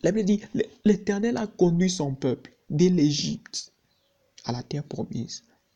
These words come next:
Personne d'entre eux ne connaissait le chemin. Eux tous savaient la destination, mais ne connaissaient pas le chemin. Laissez-moi vous dire une chose. Dans la plupart des temps,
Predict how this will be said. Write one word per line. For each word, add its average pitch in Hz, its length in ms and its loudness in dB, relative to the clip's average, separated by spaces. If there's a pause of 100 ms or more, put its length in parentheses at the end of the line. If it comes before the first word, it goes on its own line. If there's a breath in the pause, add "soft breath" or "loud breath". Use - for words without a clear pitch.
(580 soft breath)
Personne 226 600 2
d'entre 202 300 0
eux 185 240 2
ne 165 120 0
connaissait 135 480 0
le 135 140 -4
chemin. - 360 -8 (600 loud breath)
Eux 285 240 4
tous 214 180 4
savaient 170 480 0
la 170 160 0
destination, 127 920 -2 (160 loud breath)
mais 185 160 4
ne 170 100 0
connaissaient 151 480 -2
pas 160 160 -6
le 151 100 -8
chemin. 156 380 -8 (840 loud breath)
Laissez-moi 233 300 2
vous 262 80 0
dire 190 180 4
une 165 80 0
chose. - 260 -4 (320 loud breath)
Dans 220 280 0
la 220 160 2
plupart 185 480 0
des 139 160 6
temps, 123 280 -4